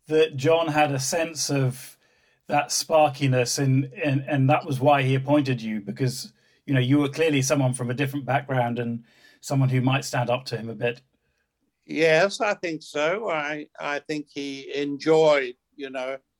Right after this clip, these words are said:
Speaker 2: I don't think he enjoyed the deference, really, that
Speaker 1: No.
Speaker 2: people gave to him. Uh, I think he was, uh, looking, and he was not that old,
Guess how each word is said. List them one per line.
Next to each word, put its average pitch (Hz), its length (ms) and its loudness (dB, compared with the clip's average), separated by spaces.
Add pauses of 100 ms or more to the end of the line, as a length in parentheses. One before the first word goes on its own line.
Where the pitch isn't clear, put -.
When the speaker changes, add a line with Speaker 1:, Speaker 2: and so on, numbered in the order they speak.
(380)
Speaker 2:
I 202 120 0
don't 262 240 -2
think 180 160 -2
he 151 160 -2
enjoyed 143 540 0
the 143 100 -2
deference, 131 880 -6
really, 113 520 -4
that 120 100 -6
Speaker 1:
No. 123 140 -2
Speaker 2:
people 113 440 -12 (160)
gave 117 380 -2
to - 80 -10
him. 101 460 -8
Uh, 117 160 -8 (460)
I 123 140 0
think 131 240 -8
he 135 160 -4
was, 127 440 -4
uh, 127 300 0 (240)
looking, 139 540 -4 (240)
and 285 140 2
he 302 100 4
was 302 260 -2
not 294 220 -2
that 165 200 4
old, 233 380 -2